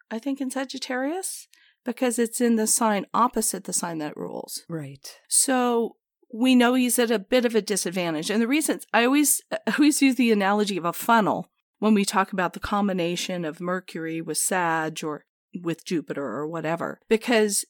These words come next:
Speaker 1: the Jupiter side is the big part of the funnel. And there are all these big concepts and ideas that have to get through the tiny aperture at the other end,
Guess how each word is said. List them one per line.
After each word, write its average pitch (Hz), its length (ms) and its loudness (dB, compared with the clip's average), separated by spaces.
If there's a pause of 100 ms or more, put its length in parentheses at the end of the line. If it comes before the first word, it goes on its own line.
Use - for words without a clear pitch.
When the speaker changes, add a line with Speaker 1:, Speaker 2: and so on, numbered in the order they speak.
Speaker 1:
the 202 260 0
Jupiter 247 680 0
side 175 380 0
is 170 140 -4
the 196 100 -6
big 180 220 -4
part 190 260 0
of 165 80 -6
the 165 60 -4
funnel. 156 500 -4 (260)
And 208 120 2
there 202 80 6
are - 120 -4
all 277 80 4
these 311 220 4
big 233 240 -2
concepts 269 920 2
and 180 180 -4
ideas 185 920 -2 (320)
that - 180 2
have - 240 -2
to 339 100 -2
get 285 180 -4
through 247 160 0
the 208 180 0 (100)
tiny 349 840 0
aperture 190 840 0 (320)
at 214 160 2
the 214 160 0
other 185 240 -2
end, 165 420 -4